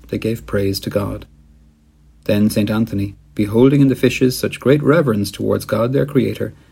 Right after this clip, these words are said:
rejoiced in spirit, and said with a loud voice, "Blessed be God eternal, since the fishes in the waters honour him more than do men,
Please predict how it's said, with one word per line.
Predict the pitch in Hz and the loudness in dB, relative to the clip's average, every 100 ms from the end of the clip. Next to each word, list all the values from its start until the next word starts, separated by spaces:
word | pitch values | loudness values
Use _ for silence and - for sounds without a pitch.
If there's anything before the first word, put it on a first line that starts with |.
| _ - | _ 0
rejoiced | 131 180 156 - 107 | 4 6 4 2 -6
in | 107 | -4
spirit, | - 131 101 - - - - _ | 2 2 0 -6 -20 -20 -20 _
and | 98 | -6
said | 92 117 120 | 0 2 2
with | 107 | 2
a | 101 | 0
loud | 107 107 | 2 0
voice, | 104 104 107 - - | 0 0 0 -6 -8
"Blessed | - - 180 165 | 0 0 0 -2
be | 117 | -2
God | 104 101 95 | -2 -4 -4
eternal, | 98 104 98 - - _ _ _ - | -6 -6 -6 -8 -12 _ _ _ -8
since | - 117 | -4 0
the | 117 | 0
fishes | - 147 160 147 | 2 2 4 6
in | |
the | 143 | 6
waters | 104 110 120 127 - | 6 4 4 0 0
honour | 98 107 | -2 0
him | 113 117 | 0 -2
more | 98 98 107 | -2 0 0
than | 110 110 | 0 0
do | 107 | 0
men, | 95 101 | -2 -4